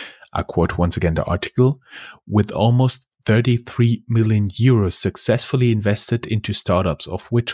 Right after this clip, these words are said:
one hundred and two projects have been funded. It remains unsurprising that Seedmatch maintained a ninety-five percent success rate.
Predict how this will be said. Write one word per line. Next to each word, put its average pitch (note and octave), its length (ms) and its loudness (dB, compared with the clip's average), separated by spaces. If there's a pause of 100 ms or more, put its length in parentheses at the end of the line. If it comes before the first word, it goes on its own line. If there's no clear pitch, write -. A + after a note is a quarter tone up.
one G#2 300 2
hundred A2+ 280 4
and G2+ 180 0
two - 160 -4
projects - 720 -2
have A#2 460 -4
been G2+ 140 -4
funded. F#2+ 500 -2 (340)
It - 160 -4
remains F#2+ 480 0 (140)
unsurprising A2 960 0
that E2 200 -6
Seedmatch B2 680 0
maintained G#2 800 0 (440)
a F#2 40 -2
ninety-five G2 840 -2
percent G2 460 -4
success - 580 -2
rate. - 320 -10